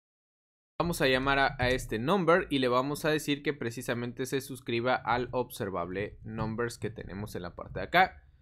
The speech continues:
Vamos a ver si todo está compilando bien hasta este punto. Volvemos a ejecutar en P M Room Serve. Por ahora tenemos un par de warnings y en la consola no tenemos ningún error, así que vamos a continuar.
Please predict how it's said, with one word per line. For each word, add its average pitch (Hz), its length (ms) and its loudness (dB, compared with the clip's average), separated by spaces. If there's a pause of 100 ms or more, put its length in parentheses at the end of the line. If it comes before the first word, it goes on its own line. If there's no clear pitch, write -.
(420)
Vamos 175 340 2
a 151 60 4
ver 147 200 2
si 151 140 -4
todo 147 240 2
está 147 260 0
compilando 127 540 -2
bien 123 180 -2
hasta 120 180 -6
este 120 160 -6
punto. 156 400 -4
Volvemos 123 520 -2
a 117 40 -4
ejecutar 110 520 -2
en 120 100 -4
P 117 140 -4
M 117 140 -6
Room 120 200 -6
Serve. 175 300 0 (1300)
Por 156 160 2
ahora 214 240 6
tenemos 170 440 0
un 165 260 -2
par 147 200 6
de 139 100 2
warnings 175 760 0
y 110 600 -4 (140)
en 107 140 -6
la 104 160 -4
consola 131 380 -2
no 131 140 -4
tenemos 127 280 -6
ningún 120 300 -6
error, 143 360 -2
así 123 360 -8
que 139 320 -2 (180)
vamos 104 240 -8
a 113 60 -16
continuar. 147 600 -2